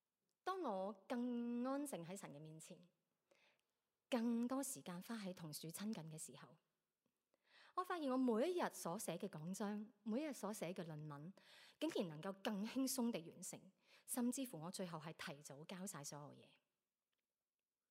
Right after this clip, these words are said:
最終講個答案俾你哋聽，我個論文最後攞咗 A。<laughs>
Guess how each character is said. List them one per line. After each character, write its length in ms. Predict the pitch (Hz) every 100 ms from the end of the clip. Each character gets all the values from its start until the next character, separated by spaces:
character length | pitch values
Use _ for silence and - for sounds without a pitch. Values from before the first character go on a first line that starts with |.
| _ _ _ -
最 240 | 208 196
終 320 | 196 240 247 254 - _ _ _ _ _ _ _ _ _
講 280 | 139 160 233
個 100 | 226
答 120 | 170
案 220 | 196 170
俾 40 |
你 120 | 185 185
哋 80 |
聽， 320 | 165 196 202 208 - - - _ _ -
我 120 | 190
個 220 | 208 196
論 200 | 190 175
文 180 | 160 196
最 140 | 196
後 100 | 165
攞 120 | 151
咗 80 | 170
A。 300 | 190 165 156 -
<laughs> 1000 | 302 - 320 - 302 262 311 254 285